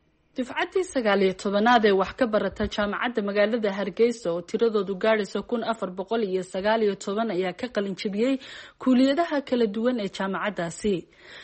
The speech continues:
Madaxweynaha Somaliland iyo xubno ka mid ah xukuumaddiisa iyo mas-uuliyiin kale ayaa ka qayb galay munaasabaddaasi. Madaxweynaha Somaliland Muuse Biixi Cabdi ayaa ugu horreyn hambalyo u diray ardaydaasi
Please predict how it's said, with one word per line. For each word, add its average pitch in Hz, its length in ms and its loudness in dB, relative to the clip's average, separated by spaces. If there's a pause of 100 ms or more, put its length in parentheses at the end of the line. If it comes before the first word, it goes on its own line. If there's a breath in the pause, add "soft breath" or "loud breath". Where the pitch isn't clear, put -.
Madaxweynaha 185 680 -2
Somaliland 202 1000 -2
iyo 185 180 -6
xubno 185 300 -8
ka 220 140 -6
mid 196 180 -2
ah 190 80 -6
xukuumaddiisa 208 840 -4 (180)
iyo 208 220 -2
mas-uuliyiin 214 580 -2
kale - 220 -2
ayaa 208 260 2
ka - 160 -10
qayb 220 220 2
galay 202 180 0
munaasabaddaasi. 202 840 -4 (600 loud breath)
Madaxweynaha 185 600 -2
Somaliland 196 640 -2
Muuse 190 240 -6
Biixi 185 280 -4
Cabdi 170 440 -6
ayaa 170 260 0
ugu 175 160 -4
horreyn 208 340 -2
hambalyo 196 420 0
u 254 140 2
diray 214 300 0 (340 loud breath)
ardaydaasi 240 760 0